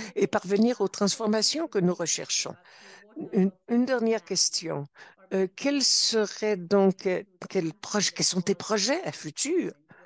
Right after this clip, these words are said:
Euh, sera-tu, seras-tu toujours la défendresse, euh, le chevalier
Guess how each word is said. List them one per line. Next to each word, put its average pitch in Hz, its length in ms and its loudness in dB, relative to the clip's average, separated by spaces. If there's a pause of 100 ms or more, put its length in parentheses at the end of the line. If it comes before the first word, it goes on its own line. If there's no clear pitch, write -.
(800)
Euh, 180 400 6
sera-tu, - 1700 -2
seras-tu 165 560 -2
toujours 160 560 -2 (100)
la 135 140 0 (120)
défendresse, 151 1300 2 (680)
euh, 165 360 6 (340)
le 170 600 0
chevalier 170 1200 2